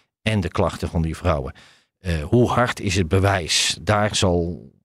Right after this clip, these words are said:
zal juridisch, eh, eh, het gevecht omgaan en zal de discussie omgaan, hè. Hoe, hoe, hoe aannemelijk is het dat die vrouwen die hun klachten kunnen herleiden tot die veertjes? Of zijn er wellicht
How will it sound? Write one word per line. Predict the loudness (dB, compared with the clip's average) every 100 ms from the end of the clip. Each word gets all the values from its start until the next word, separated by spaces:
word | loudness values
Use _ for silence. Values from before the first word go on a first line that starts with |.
| _ -2
zal | 2 2
juridisch, | 2 2 2 0
eh, | 0 0 -2
eh, | -4 -14 -12 -14 -10
het | -4 -2
gevecht | 0 0 0
omgaan | -6 0 2 4
en | 2
zal | 2 -2
de | -2 -10
discussie | -6 -2 0 0
omgaan, | -4 0 2 2
hè. | -2
Hoe, | -4 -2 -2
hoe, | 2 0 0
hoe | 0 4 4
aannemelijk | 4 4 4 4 2 -6 -14 -20 _ _ -4
is | 0
het | 0
dat | 0 -2
die | -4
vrouwen | 0 0 2 0
die | 0 -8 -6
hun | -2 0
klachten | 0 0 -2
kunnen | 0 2
herleiden | 2 2 0 -2
tot | -2 0
die | 0
veertjes? | 4 4 2 -2 -6
Of | -2
zijn | 2 2 2
er |
wellicht | 2 2 0 -2